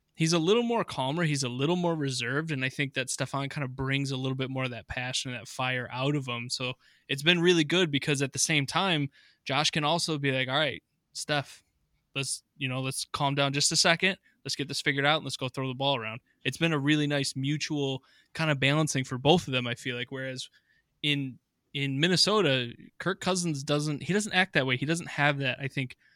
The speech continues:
innate ability to connect with a guy like Stefon and be able to, to bridge that gap, bridge that divide. And I felt like because of that, he got a lot of bad kind of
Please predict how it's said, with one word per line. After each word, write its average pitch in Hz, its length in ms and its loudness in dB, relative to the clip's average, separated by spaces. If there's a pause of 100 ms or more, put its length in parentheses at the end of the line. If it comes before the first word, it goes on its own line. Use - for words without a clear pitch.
(340)
innate 135 360 4
ability 135 540 2
to 127 520 -4 (800)
connect 151 320 2
with 135 160 2
a 127 60 4
guy 123 180 2
like 120 200 -2
Stefon 120 460 -6
and 117 80 -6
be 127 200 0
able 131 200 0
to, 120 340 -6
to 117 280 -10 (260)
bridge 147 380 0
that 131 220 -2
gap, 135 260 -2
bridge 139 220 0
that 131 180 -4
divide. 139 440 0
And 135 120 -4
I 135 60 -4
felt 190 200 0
like 156 120 -2
because 208 400 2
of 147 80 2
that, 123 240 2
he 156 120 -2
got 160 180 0
a 165 40 -2
lot 160 180 0
of 143 160 -6
bad 147 380 -4 (280)
kind 143 260 -2
of 135 160 -6